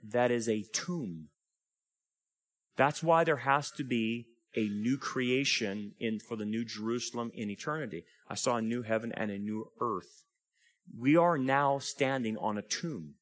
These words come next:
of two judgments, the curse and then the fall. By the way, there's another curse coming. A third curse. There's gonna be three curses altogether, two of which we're already experiencing,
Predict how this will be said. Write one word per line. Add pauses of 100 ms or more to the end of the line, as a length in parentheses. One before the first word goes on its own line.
(760)
of (160)
two
judgments, (140)
the
curse (420)
and
then
the
fall. (260)
By
the
way,
there's
another
curse
coming. (1300)
A
third
curse.
There's
gonna
be
three
curses
altogether, (300)
two
of
which
we're
already
experiencing,